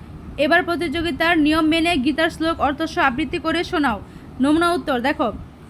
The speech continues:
শ্রীমদ্ ভগবদ্গীতার একটি শ্লোক অর্থসহ উপস্থাপন করা হলো। এই যেখানে উপস্থাপন তোমরা এটা নিয়ে করতে পারো, খুব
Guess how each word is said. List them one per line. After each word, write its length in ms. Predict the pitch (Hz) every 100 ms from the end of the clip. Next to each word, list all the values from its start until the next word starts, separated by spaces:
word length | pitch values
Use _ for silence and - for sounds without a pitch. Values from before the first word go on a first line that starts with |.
| -
শ্রীমদ্ 360 | - 339 359 320
ভগবদ্গীতার 580 | 320 330 254 311 330
একটি 220 | 320 311 330
শ্লোক 260 | 311 285
অর্থসহ 360 | 302 285 311 330
উপস্থাপন 460 | 311 320 262 320
করা 200 | 339 311
হলো। 180 | 311 262
এই 160 | 170 277
যেখানে 260 | 302 330
উপস্থাপন 520 | 302 320 330 269 311 311
তোমরা 200 | 294 302
এটা 180 | 294
নিয়ে 280 | 285 285 370 - - - -
করতে 240 | 320 339
পারো, 200 | 294 311 - -
খুব 140 | 302